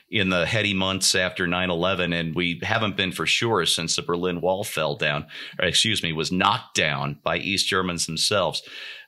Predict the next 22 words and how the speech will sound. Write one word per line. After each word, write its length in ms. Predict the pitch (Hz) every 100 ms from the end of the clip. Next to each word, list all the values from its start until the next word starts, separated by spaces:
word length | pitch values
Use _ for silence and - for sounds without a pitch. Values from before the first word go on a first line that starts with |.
| _
Um, 480 | 117 101 98 98 - _ _ -
I 140 | 123
would 120 | 120 117
feel 260 | 139 113
better 400 | 92 113 131 135
about 320 | 131 127 123
that 340 | 135 123 127 - _ _
if 160 | 110 -
we 140 | -
had 320 | 95 117 98
better 260 | 101 104 92
leaders, 580 | 82 92 107 123 - - - - - - -
but 500 | - 101 101 101 - _ _ _ _ -
if 140 | 117
our 140 | 107 113
young 260 | 113 139
people, 400 | - 90 76 65
heck, 420 | 69 123 - - -
if 100 | 95
our 120 | 104
middle-aged 720 | 120 131 101 113 165 131 -
people 520 | - 73 - 58 -